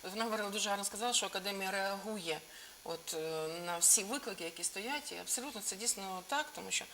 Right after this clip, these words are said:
е, взяти історію академії, це з дев'яносто другого року, це був інститут державного управління при, та місцевого самоврядування при Кабміні, потім з дев'яносто п'ятого року Українська академія і так далі, і так далі. І, е,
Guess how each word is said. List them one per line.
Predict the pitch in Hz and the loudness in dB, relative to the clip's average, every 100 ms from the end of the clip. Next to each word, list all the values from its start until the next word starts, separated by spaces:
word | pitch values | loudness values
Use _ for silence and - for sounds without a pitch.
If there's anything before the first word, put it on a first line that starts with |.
| - - - - - | -10 -10 -10 -10 -4
е, | 185 175 170 165 165 160 165 | -2 -2 -2 -2 -4 -6 -2
взяти | 175 202 196 | 0 0 2
історію | 185 - 208 180 | 4 4 4 0
академії, | 170 180 175 202 185 | -2 -2 -2 -2 0
це | 160 | -2
з | 175 | -2
дев'яносто | 175 185 - | -4 -4 -6
другого | 170 185 180 180 | -6 -4 -4 -2
року, | 180 175 | -4 -4
це | - | -6
був | 165 170 | -6 -8
інститут | 170 170 - 254 - | -8 -8 -6 -8 -6
державного | 185 202 208 202 | -4 -2 0 -2
управління | 196 196 190 185 | -4 -4 -2 -4
при, | 180 175 - - - - - - | -4 -4 -6 -10 -10 -12 -12 -2
та | 208 | 2
місцевого | 196 - 190 | 4 4 4
самоврядування | 180 180 180 175 185 185 180 | 2 2 -2 -2 0 0 -2
при | - 180 | -4 -4
Кабміні, | 185 175 180 190 175 170 165 - - - - | -2 -4 -2 -4 -4 -6 -10 -12 -12 -12 -6
потім | 170 - 156 147 156 | -2 -2 -2 -4 -4
з | |
дев'яносто | 170 170 170 | -2 -2 -2
п'ятого | 170 160 160 160 | -2 -2 -2 -4
року | 160 | -4
Українська | 156 156 156 - 139 | -4 -2 2 2 2
академія | 139 165 170 262 254 196 165 | -4 -4 0 0 0 0 -2
і | |
так | - 170 | -4 -4
далі, | 190 | -2
і | 180 | -2
так | 190 | -2
далі. | 220 269 - - - - | 2 2 2 -6 -6 -2
І, | 196 - | 0 2
е, | 170 165 170 165 160 156 | 2 4 4 4 4 2